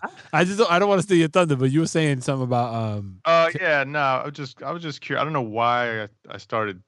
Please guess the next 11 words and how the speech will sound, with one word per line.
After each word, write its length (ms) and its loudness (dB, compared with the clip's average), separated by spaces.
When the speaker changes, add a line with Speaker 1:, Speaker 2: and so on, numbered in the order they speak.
Speaker 2:
thinking 380 -4
of 80 -8
it 140 -8
the 80 -6
other, 340 -4
the 100 -4
other 160 -4
day, 300 0
but 220 -4
it 140 -8
just, 360 -2